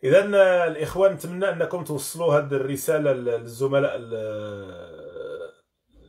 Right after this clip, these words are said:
السائقين المهنيين اللي هما على الطريق، لأن شيء طبيعي أن السائق المتوجه لعين المكان يصيبه بعض ال-، ال-، ال-، الهلع من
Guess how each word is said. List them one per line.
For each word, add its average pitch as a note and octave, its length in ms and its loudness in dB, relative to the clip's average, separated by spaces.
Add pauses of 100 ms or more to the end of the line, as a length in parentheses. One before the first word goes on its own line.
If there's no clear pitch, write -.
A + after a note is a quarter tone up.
(200)
السائقين D3 600 -4
المهنيين C3 680 -4
اللي B2+ 120 -2
هما A#2 260 -4
على A#2 200 -6
الطريق، C3 440 -2
لأن A#2+ 520 -6 (500)
شيء - 300 -14
طبيعي A#2 480 -6
أن G#2+ 280 -8 (440)
السائق - 480 -4
المتوجه A#2 720 -6
لعين A2+ 380 -6
المكان B2 500 0 (680)
يصيبه C#3 840 0
بعض A2+ 320 -2
ال-، A2 160 -10
ال-، G#2+ 160 -6
ال-، G2+ 200 -8
الهلع A2 520 0
من A2 480 -14